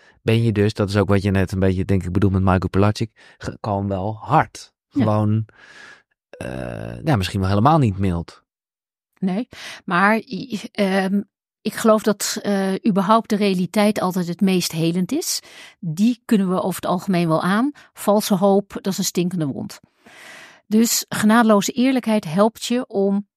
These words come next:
Speaker 2: ehm, ja, aan te kijken wat nodig is. Maar ook met een bepaalde mildheid. Degene die je was, die ben je niet meer.
Speaker 1: Nee.
Speaker 2: En degene die je nu bent, blijf je niet. Dat is een stuk van het gedicht van Peter Gerards, eh,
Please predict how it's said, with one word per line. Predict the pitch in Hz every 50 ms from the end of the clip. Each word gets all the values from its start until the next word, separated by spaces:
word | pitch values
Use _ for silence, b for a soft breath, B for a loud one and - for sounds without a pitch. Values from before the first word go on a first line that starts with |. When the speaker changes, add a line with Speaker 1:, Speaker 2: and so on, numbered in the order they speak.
| _ _ _ _ _ _ _ _ _ _ _ _ _
Speaker 2:
ehm, | _ - 175 170 160 156 160 165 160 160 165 165 - _ _ _
ja, | - 202 175
aan | - 196 208
te | 202 -
kijken | - 214 190 190 180 - 170
wat | 185 185 -
nodig | 196 196 196 202 196 185 175 170 -
is. | - 135 160 - - B B B B B B B
Maar | - 180 180 - _ _
ook | - 220 233 277 285 - -
met | 214 226 220 -
een | 226 190
bepaalde | 185 - - 196 190 185 175 180
mildheid. | 170 170 185 180 170 165 - 160 143 139 139 143 - B B B B B
Degene | - - - - 220 220 233 214 208 180
die | 190 185
je | 180 175 151
was, | 147 170 196 240 247 - - - - - _
die | - 190 180
ben | 151 143 180 196 196 185 175
je | 160
niet | 156 156 147 - -
meer. | 160 147 135 123 123 101
Speaker 1:
Nee. | 92 - B B B B
Speaker 2:
En | - 185
degene | 180 - - 190 185 180 175
die | 165 170 160
je | 160 160
nu | 170 196 214 180
bent, | 202 196 202 208 202 - -
blijf | 170 180 170 165 160 - -
je | 170
niet. | 151 147 147
Dat | 175 170
is | -
een | -
stuk | - - 196 -
van | - - 180
het | 180 - -
gedicht | - 175 175 190 - - -
van | 196 175 -
Peter | 180 170 165 - 170
Gerards, | - - 185 185 175 165 165 165 - - - - -
eh, | - 170 160 160 160 156 156